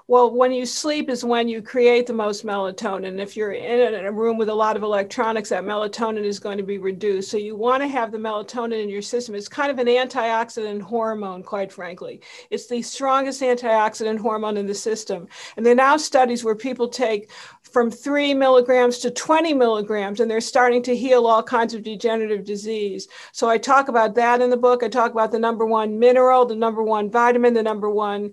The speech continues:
hormone, and what you need to do in the house with that lovely little humidifier to kind of protect yourself,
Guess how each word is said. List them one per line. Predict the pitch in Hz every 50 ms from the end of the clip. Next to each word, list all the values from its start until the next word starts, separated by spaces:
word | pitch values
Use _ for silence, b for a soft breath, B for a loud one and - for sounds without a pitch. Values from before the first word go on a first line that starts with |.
| B B B B B
hormone, | - - 269 269 269 269 262 254 262 254 254 254 247 247
and | 202 226 233
what | 226 247 254 247 -
you | 262
need | 240 240 240 240 240
to | - 247
do | 196 240 240 233 226
in | 220 226
the | 220 220 226
house | 226 240 233 226 233 -
with | 240 220 208
that | 208 208 202 202 214
lovely | 220 220 226 226 220 226 226
little | 220 220 220 220 220
humidifier | 220 226 226 220 214 220 226 220 226 214 - 220 208 214 208 202
to | 214 208
kind | 226 226 214 208
of | 202 -
protect | 226 196 196 - 233 220 214 -
yourself, | - 196 208 196 - 202 185 185 190